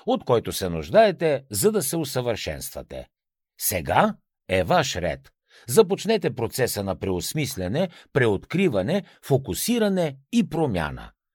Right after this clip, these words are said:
Не е трудно да го направите, но се изисква постоянство и търпение. Само така ще успеете да откриете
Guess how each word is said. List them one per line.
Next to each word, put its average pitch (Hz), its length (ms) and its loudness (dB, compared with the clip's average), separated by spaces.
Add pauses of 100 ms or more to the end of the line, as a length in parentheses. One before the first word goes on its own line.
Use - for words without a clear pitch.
(160)
Не 95 360 0
е 143 100 -4
трудно 165 420 -2
да 90 140 -2
го 95 100 -2
направите, 120 640 2 (200)
но 226 200 2
се 123 160 -2
изисква 135 720 0
постоянство 139 960 -2 (180)
и 220 180 0
търпение. 71 840 -2 (360)
Само 107 340 2
така 208 280 2
ще 135 140 -8
успеете 107 480 0
да 98 80 -2
откриете 135 580 0